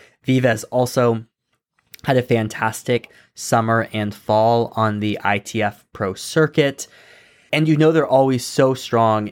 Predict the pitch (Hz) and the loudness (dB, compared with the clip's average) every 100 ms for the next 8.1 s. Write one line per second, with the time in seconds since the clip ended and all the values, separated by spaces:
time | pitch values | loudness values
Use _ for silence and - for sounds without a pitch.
0 | - 113 107 104 - - 110 101 104 101 | -6 -4 -4 -6 -10 0 0 0 -2 -4
1 | 110 107 110 110 107 104 104 110 107 104 | -6 -2 -2 0 -2 -4 -6 -4 -4 -4
2 | 107 107 104 104 98 - 98 92 - 110 | -2 0 0 0 -4 -2 -4 -4 -10 -4
3 | 110 101 - - - 113 107 - 104 139 | -4 -4 -10 -16 -8 -6 -6 -8 -2 2
4 | 147 135 127 - - - - 139 131 131 | 4 2 -2 -12 -20 -12 0 0 2 0
5 | 131 131 147 160 196 180 135 143 147 131 | -2 -2 -2 0 0 0 2 2 2 -4
6 | _ _ _ 120 135 151 117 120 123 123 | _ _ _ -2 0 0 0 -2 -2 -2
7 | 113 110 110 - 120 104 101 - 147 156 | -2 -2 -2 -8 -10 -8 -8 -4 -4 -4
8 | 160 | -6